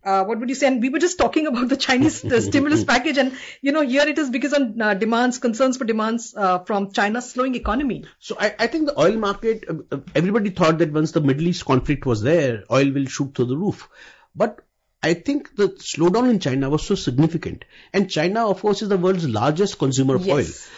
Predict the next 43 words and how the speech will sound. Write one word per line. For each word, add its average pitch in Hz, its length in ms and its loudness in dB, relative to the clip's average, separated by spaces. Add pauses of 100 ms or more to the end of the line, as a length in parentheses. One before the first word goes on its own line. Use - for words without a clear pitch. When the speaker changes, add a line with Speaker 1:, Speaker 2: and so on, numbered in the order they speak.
(100)
Speaker 2:
So 277 160 -2
that, 202 500 -4
I 208 100 2
think, 202 260 -2
has 196 140 0
really 226 340 0
punctured 185 680 -2
the, 185 300 -4
the 151 140 2
bullish 156 360 2
sentiment 147 460 2
in, 135 160 2
in 113 260 -2
oil. 117 220 0 (440)
Good 160 160 2
for 170 200 2
us 202 160 -2
because 151 260 -2
the 135 80 2
prices 127 340 -2
continue 151 380 2
to 143 140 2
be 139 340 2
quite 131 360 -2 (380)
comfortable 143 460 2
for 98 160 -2
us. 120 240 -8
Speaker 1:
Yes. - 100 -16 (220)
Speaker 2:
Uh, 165 260 2
I, 208 240 0
I 254 80 0
think 302 220 4
going 190 240 4
forward, 240 480 -2 (640)
uh, - 60 -14 (160)
with 226 180 -2
all 269 240 -4
this 330 260 -6 (160)
commotion 156 520 0
in 147 280 -2
geopolitical 139 640 0
situation 131 540 -4
and 120 200 -6